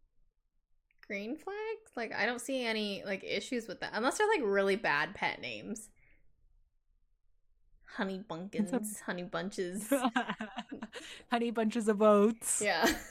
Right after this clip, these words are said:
Speaker 1: <laughs> If they're, like, really funny, then fine. But if they're, like, cheesy and gross, then no.
Speaker 2: Mm, yes,
Speaker 1: But I
Speaker 2: especially in public. In private,
Speaker 1: Oh.
Speaker 2: sure, but in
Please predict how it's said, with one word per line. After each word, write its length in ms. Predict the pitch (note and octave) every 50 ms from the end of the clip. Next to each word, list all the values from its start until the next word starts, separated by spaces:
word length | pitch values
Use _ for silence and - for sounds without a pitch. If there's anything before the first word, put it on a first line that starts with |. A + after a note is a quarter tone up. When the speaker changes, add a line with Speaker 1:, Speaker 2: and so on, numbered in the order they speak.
| -
Speaker 1:
<laughs> 200 | C4+ - - E4 - - - - - - _ - - _ - C#4+ C4 - - E4+ D4+ -
If 200 | - C4+ D#4 -
they're, 160 | - C4+ C4+
like, 180 | C4+ C#4 C4 A#3+ A3+
really 280 | A3 A#3 A#3+ C4 C4+ D#4
funny, 460 | D#4 - A3 F#3+ F#3 D#3+ G#2+ A2+ G3
then 540 | G3 G3 E3+ E3 E3 E3 E3 D#3+ B2+ - G3+
fine. 520 | - - E2+ C#2+ C2+ - - G3+ B3 A#3+ A#3+ - _
But 160 | - G3 F3 -
if 160 | G3+ G3+ -
they're, 160 | A3 G3+ G3
like, 340 | F#3+ F#3 F3+ F3+ - - - _ _ _ _ _ _ _ _ _ _ _ _ _ _ - _ _ _ _ _ _ _ _ _ _ _
cheesy 420 | - - A#3 G3 F#3 - F#3 - A2
and 200 | G#2+ A2 - - - - - _
gross, 380 | - - - F#3+ - - - - _ _
then 120 | - - - - A#3+ A#3+ A#3+ A#3+ A#3+ -
no. 300 | - G#3 G#3 G#3 G#3 - - - - _ _ _ _ _ _ _ _ _ _ _ _ - _ _ _ _ _ - G#4+ F4+
Speaker 2:
Mm, 260 | A3 F#3+ F3 E3+ E3 D#3 - -
yes, 320 | F3+ E3+ E3 E3 - -
Speaker 1:
But 120 | - G3 E3
I 40 | G3
Speaker 2:
especially 200 | G3+ F#3+ A3 A3
in 80 | G#3+ G#3
public. 400 | - F3 E3 - C3+ C#3 - G3+
In 200 | A#3+ C4 A#3 - - - -
private, 280 | - - F#3+ F3 G#3+ B3+
Speaker 1:
Oh. 180 | B3 A#3 A3 G#3+
Speaker 2:
sure, 440 | G3+ F#3 D#3 D3 D#3+ E3+ F#3+ A#3 B3
but 120 | - G3 F3+
in 140 | E3+ F3